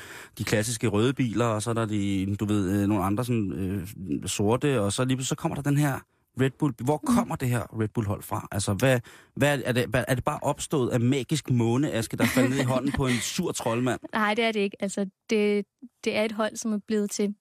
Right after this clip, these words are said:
Speaker 2: til Red Bull, kan man sige. Og så har de jo bare, øhm, nogle virkelig dygtige, øh, kører, og altså i hvert fald, kan man sige, Sebastian Vettel, ikke?
Speaker 1: Mm.
Speaker 2: Og så har de også bare en, altså,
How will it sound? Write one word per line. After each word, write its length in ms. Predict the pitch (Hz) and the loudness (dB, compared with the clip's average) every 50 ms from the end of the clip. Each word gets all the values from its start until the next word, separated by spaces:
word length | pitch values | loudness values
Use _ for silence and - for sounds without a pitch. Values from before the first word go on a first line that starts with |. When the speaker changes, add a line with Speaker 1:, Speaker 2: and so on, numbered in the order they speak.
| _ - | _ -4
Speaker 2:
til 140 | - 233 196 | -4 0 2
Red 120 | 208 208 - - | 2 0 0 0
Bull, 140 | 220 220 214 | 0 0 2
kan 120 | - 208 | 0 0
man 80 | 196 196 | 0 0
sige. 180 | - - 202 | 0 -2 -2
Og 40 | 196 | -2
så 80 | - 226 | 0 0
har 160 | 220 233 233 | 0 0 0
de 80 | 240 247 | 0 0
jo 80 | 233 | 0
bare, 320 | 214 214 196 196 220 226 - - _ _ _ - | 0 0 -2 -2 -2 -4 -6 -10 _ _ _ -6
øhm, 300 | 220 226 - 226 226 - _ _ _ _ _ _ _ _ _ - | -2 -2 -2 -2 -4 -8 _ _ _ _ _ _ _ _ _ 0
nogle 180 | 233 226 220 | 2 2 4
virkelig 300 | 226 254 240 226 226 - | 2 2 0 0 -2 -2
dygtige, 560 | 226 220 - - - 233 226 220 214 208 214 208 208 202 202 202 196 196 202 | -2 -2 -2 -2 0 0 2 2 2 2 2 2 2 2 2 2 0 0 -2
øh, 80 | 208 196 - _ _ _ _ | -4 -6 -10 _ _ _ _
kører, 380 | - 247 247 262 294 302 302 285 | -2 0 0 2 2 0 0 -2
og 280 | - - 233 226 226 - _ - | -2 -2 -2 -2 -2 -4 _ -8
altså 220 | - 208 - 196 | -6 -6 -4 -2
i 20 | 202 | -4
hvert 160 | 214 220 - | -4 -4 -4
fald, 160 | - 220 - - _ - _ | -6 -6 -6 -8 _ -20 _
kan 80 | - 220 | -4 -2
man 80 | 208 - | -2 -2
sige, 180 | - 220 214 | -2 -4 -6
Sebastian 400 | - - - 208 208 - 214 202 - | -6 -4 -4 -4 -2 0 -2 -2 0
Vettel, 240 | - 214 220 262 302 | 0 0 2 2 2
ikke? 380 | 339 359 - _ - - 113 113 | 0 0 -2 _ -2 0 2 2
Speaker 1:
Mm. 60 | 113 113 - - _ | 2 0 -4 -10 _
Speaker 2:
Og 100 | - 240 | -2 0
så 100 | - 247 | 0 2
har 140 | 233 240 - | 2 0 0
de 120 | - 233 208 | 0 0 0
også 180 | 208 220 - - | 0 -2 -2 -2
bare 260 | 233 208 214 226 233 | -2 0 0 0 0
en, 300 | 226 214 220 220 226 233 - | 0 0 0 0 -2 -2 -4
altså, 300 | 226 214 - 220 214 214 | -6 -6 -4 -6 -6 -6